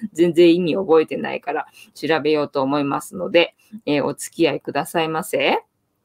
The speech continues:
えーと、赤い服着た人ね。えーと、何番だ？正義の女神か。えーと、判断？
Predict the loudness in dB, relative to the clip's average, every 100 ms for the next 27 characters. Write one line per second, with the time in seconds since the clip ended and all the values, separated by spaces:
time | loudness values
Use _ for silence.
0 | _ _ _ _ -4 -2 0 -2 -2 -4
1 | -4 -4 0 0 0 -4 -2 -2 -2 -6
2 | -6 -6 -6 -12 -10 -6 0 0 -2 _
3 | _ -8 -4 -2 -4 -2 -2 0 0 -2
4 | -4 -6 -6 -2 2 0 -2 _ _ _
5 | -2 2 4 2 2 0 0 0 0 2
6 | 0 -2 -6 -6 -6 -10 _ -2 -2 -2
7 | 0 2 2 -2 _ -20 -2 -2 0 0
8 | -2 -4 -2 -4